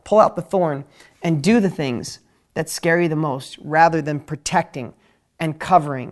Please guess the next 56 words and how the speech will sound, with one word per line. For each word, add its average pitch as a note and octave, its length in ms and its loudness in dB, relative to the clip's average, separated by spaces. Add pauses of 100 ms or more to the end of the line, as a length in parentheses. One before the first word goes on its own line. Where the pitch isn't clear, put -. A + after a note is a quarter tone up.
and D3 200 -6
making D3 320 -6
excuses." - 500 -8
I, - 220 -8
I F3+ 100 -2
hope A3 280 -2
that - 280 0
came F3 220 -4
out E3 160 0
right. C#3+ 160 0
That E3+ 180 2
book G#3 160 2
is E3+ 100 0
in F#3 120 4
my D3 140 2
head, E3+ 260 -2
so C#3+ 120 -2
it's C#3+ 160 -6
easy G#3 280 0
for - 120 -6
me F#3 100 0
to D#3 80 2
think A3+ 300 -2
through F3 140 2
it. D3+ 140 2 (180)
I - 80 -2
hope G3 240 2
I E3+ 100 6
explained F#3+ 560 -2
it F3 80 2
in - 80 -8
a E3+ 40 -6
good D#3+ 200 0
way, D#3 220 4
but A#2+ 220 -6 (240)
really C#4+ 320 4
think B3 300 -2
about F3+ 520 2 (540)
the E3 80 -2
things G#3 320 0
inside E3+ 520 2
of C#3+ 80 -4
you. B2+ 120 -4
What's G3 240 -2
the C4 100 0
thorn F#3+ 460 -2
inside D#3 500 0
of B2+ 100 -6
you B2 320 -8 (320)
that E3+ 140 0
you F3 120 2
protect E3+ 600 0
and D3+ 100 -4
you D#3 80 -4
find D#3+ 320 -2
excuses D3+ 760 -6